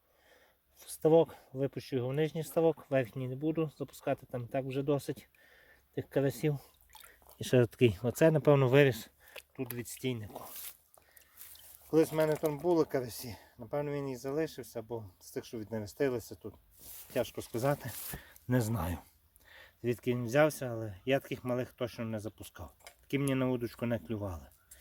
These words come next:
Ну, теж має хворобу, це від того, що не доїдав, нехватка корму. Подивлюся зараз або більшого. Якщо ще одного карася зловлю протягом двох днів на удочку,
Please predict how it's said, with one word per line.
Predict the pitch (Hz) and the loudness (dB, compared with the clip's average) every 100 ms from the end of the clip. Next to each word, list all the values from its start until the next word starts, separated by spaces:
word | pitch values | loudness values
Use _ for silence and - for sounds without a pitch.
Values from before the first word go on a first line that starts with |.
| - - - | -20 -20 -8
Ну, | 147 | -4
теж | - 120 | -2 2
має | 127 135 117 | 6 8 6
хворобу, | - 139 156 151 131 104 - - - - - - _ | 8 12 12 12 8 0 -4 -18 -16 -16 -18 -20 _
це | - | -2
від | 117 | 2
того, | 147 135 | 4 4
що | - 123 98 - _ _ | 2 -2 -4 -10 _ _
не | 123 127 | -2 0
доїдав, | 117 120 110 110 92 - _ _ _ | 2 2 2 0 -4 -8 _ _ _
нехватка | 117 - 127 - 107 | -8 -2 -2 -2 -6
корму. | - 92 82 - _ _ _ _ - - _ - - | -6 -6 -8 -14 _ _ _ _ -20 -20 _ -16 -2
Подивлюся | 147 156 143 - 120 | 10 12 12 10 4
зараз | 127 117 - | 6 6 4
або | 117 120 | -2 -2
більшого. | 131 123 - 120 110 - - - - - - - - | 0 0 0 -2 -4 -8 -16 -20 -18 -18 -18 -6 -2
Якщо | - 160 | 2 8
ще | 185 | 10
одного | 165 156 147 | 10 8 2
карася | 156 147 - 143 | 0 -2 -2 -4
зловлю | 131 139 131 | -4 -6 -8
протягом | 123 131 143 131 | -12 -14 -12 -12
двох | 127 127 | -10 -10
днів | 131 127 | -12 -10
на | 131 | -10
удочку, | 127 117 - - | -10 -12 -16 -18